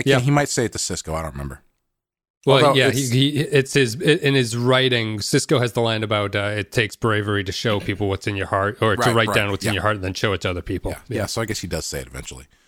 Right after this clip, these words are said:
Speaker 1: He,
Speaker 2: Um,
Speaker 1: um, but he, he doesn't, <laughs> he doesn't turn it down immediately. When he's laying there in the, uh, the, the cinders in the concrete, he's not, uh, he's not about to tell Doctor Bashir he's not a hero.
Speaker 2: Right, right.
Speaker 1: Wait, wait for the book.
Speaker 2: You know, um,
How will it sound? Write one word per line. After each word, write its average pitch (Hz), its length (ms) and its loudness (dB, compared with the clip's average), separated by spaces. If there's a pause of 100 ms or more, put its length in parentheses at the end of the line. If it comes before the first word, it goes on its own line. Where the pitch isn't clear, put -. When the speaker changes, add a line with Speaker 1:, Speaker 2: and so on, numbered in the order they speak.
(540)
Speaker 1:
He, 120 60 2
Speaker 2:
Um, 123 240 4
Speaker 1:
um, 117 280 0
but 135 120 4
he, 143 120 0
he 135 180 -2
doesn't, 143 240 2
<laughs> - 0 -
he - 240 2
doesn't 156 240 2
turn 160 180 2
it 127 80 -2
down - 180 0 (120)
immediately. 123 300 2
When 131 80 4
he's 120 120 2
laying 135 280 2
there 117 140 4
in 113 120 0
the, 107 180 2
uh, 104 60 0
the, 104 80 0
the 113 260 -2
cinders 110 500 0
in 101 60 -2
the 98 80 -4
concrete, 98 540 -6
he's 95 200 -8
not, 92 300 -10
uh, 95 120 -8
he's 92 120 -10
not 101 160 -6
about 95 220 -6
to 95 80 -8
tell 98 180 -4
Doctor 95 300 -6
Bashir 101 260 -6
he's 92 120 -6
not 104 140 -4
a 98 40 -4
hero. 104 320 -2
Speaker 2:
Right, 104 360 -4 (120)
right. 80 240 -8
Speaker 1:
Wait, 131 240 2
wait 123 160 4
for 123 80 -4
the 104 80 0
book. - 320 -2 (520)
Speaker 2:
You 131 120 2
know, 143 240 6
um, 117 480 2